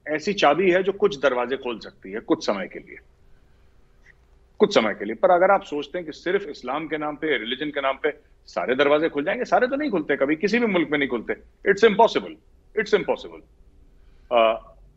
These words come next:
even, uh, you know, uh, जब ये नुपुर शर्मा वाला केस आपने जो mention करा था, जब ये हुआ,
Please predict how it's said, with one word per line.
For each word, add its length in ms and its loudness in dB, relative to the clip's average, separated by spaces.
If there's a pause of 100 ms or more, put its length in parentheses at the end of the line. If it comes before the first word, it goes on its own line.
(600)
even, 220 -2 (100)
uh, 220 0 (1200)
you 60 -4
know, 200 -2
uh, 340 0 (1700)
जब 160 0
ये 60 2
नुपुर 260 -2
शर्मा 220 2
वाला 160 4
केस 260 -2
आपने 200 -2
जो 100 -4
mention 260 -8
करा 180 2
था, 100 2
जब 200 0
ये 60 0
हुआ, 180 0